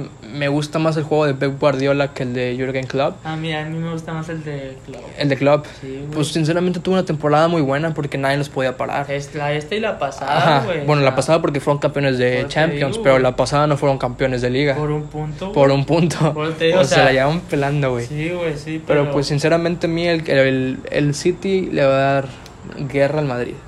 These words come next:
Speaker 2: No, o sea,
Speaker 1: Y yo le temo al City.
Speaker 2: viendo las llaves, güey, Juventus o León, tú.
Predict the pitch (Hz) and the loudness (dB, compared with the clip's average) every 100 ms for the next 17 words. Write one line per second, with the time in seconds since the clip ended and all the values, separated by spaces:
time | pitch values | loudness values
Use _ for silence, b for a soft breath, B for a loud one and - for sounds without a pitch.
0 | - - - 143 147 170 165 156 143 143 | -20 -20 -16 -12 -8 -6 -6 -6 -6 -8
1 | - - - 139 135 147 147 160 185 170 | -16 -14 -2 4 6 4 4 2 4 2
2 | 143 143 143 127 123 B B B B - | 2 -2 -4 -8 -12 B B B B -14
3 | 190 180 220 247 208 165 170 185 208 220 | -4 -2 0 2 2 0 0 0 0 -4
4 | 220 247 254 240 - - - - - 165 | -4 -4 -4 -8 -16 -20 -20 -20 -18 -10
5 | 165 180 208 240 254 233 180 160 151 143 | -4 -2 -2 -4 -8 -6 -4 -2 -4 -6
6 | 143 147 | -8 -10